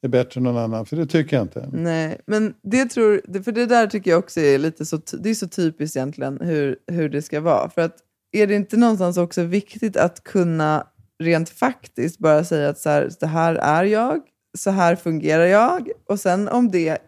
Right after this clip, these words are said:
Speaker 2: i liksom samhällets ögon är egenskaper som, som premieras, så ska man väl inte skämmas för att man i så fall råkar ha de egenskaperna. Jag, jag, för mig, jag tänker alltid att så här, saker och ting handlar om hur man säger det. Eller hur?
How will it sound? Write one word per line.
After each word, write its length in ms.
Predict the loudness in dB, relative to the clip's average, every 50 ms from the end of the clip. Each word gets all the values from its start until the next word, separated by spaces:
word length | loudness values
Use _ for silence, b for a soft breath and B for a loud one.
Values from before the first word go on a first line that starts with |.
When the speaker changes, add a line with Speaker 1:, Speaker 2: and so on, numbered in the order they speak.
| _ -6
Speaker 2:
i 160 | -2 -2 -2
liksom 440 | -2 -2 -4 -2 -4 -4 -2 -4 -8 -10 _ _ _ _ _ _
samhällets 720 | -14 -4 -2 0 0 0 0 0 0 0 0 -2 -4 -4 -2
ögon 420 | 0 0 0 0 -2 -2 -4 -4
är 200 | -2 -2 -2 -2
egenskaper 1000 | -2 -2 -4 -4 -4 -4 -6 -8 -6 -2 0 2 2 2 0 -2 -4 -4 -2 -2
som, 380 | -2 -4 -4 -4 -4 -4 -6 -8
som 240 | -8 -8 -8 -8
premieras, 1000 | -8 -10 -10 -8 -4 -2 0 2 2 2 0 0 -2 -4 -6 -6 -10 -14 -16 -18 _ _ _ _
så 140 | -14 -12 -8
ska 180 | -2 -2 0
man 160 | 0 2 0 0
väl 100 | 2 0
inte 180 | 0 -2 -4
skämmas 680 | -8 -6 -4 -2 -2 -2 -2 -2 -2 -2 -2 -4 -4
för 260 | -2 0 2 2 2 0
att 220 | -2 -4 -4 -4
man 180 | -4 -4 -4 -4
i 40 |
så 160 | -4 -6 -6 -6
fall 200 | -4 -6 -6 -4 -2
råkar 400 | -2 -2 -2 -2 -4 -6 -6 -4
ha 260 | -2 -2 -2 -2 -2
de 220 | -2 -4 -4 -4
egenskaperna. 680 | -6 -8 -8 -10 -12 -12 -12 -12 -12 -12 -14 -14 -14 -14 -16 _ _ _ _ _ _ _
Jag, 220 | _ 2 2 2 4
jag, 200 | 4 4 2 2
för 60 | 2
mig, 200 | 0 0 0 2
jag 160 | 2 2 2 2
tänker 240 | 0 2 2 2
alltid 140 | 2 2 0 -4
att 60 | -4
så 80 | -6
här, 40 | -6
saker 460 | -6 -6 -2 2 2 2 2 0 -2
och 80 | -2 -2
ting 320 | -2 -2 -2 -2 -4 -6 b b b b b
handlar 300 | _ -2 -2 0 2 2
om 100 | 0 0
hur 360 | 0 0 0 2 2 2 0
man 180 | -2 -2 -6 -6
säger 280 | -6 -8 -10 -10 -10 -12
det. 140 | -12 -14 -16 _ _ _ _ _ _ _ -8 -4
Eller 240 | 0 2 4 4 2
hur? 200 | 2 -2 -8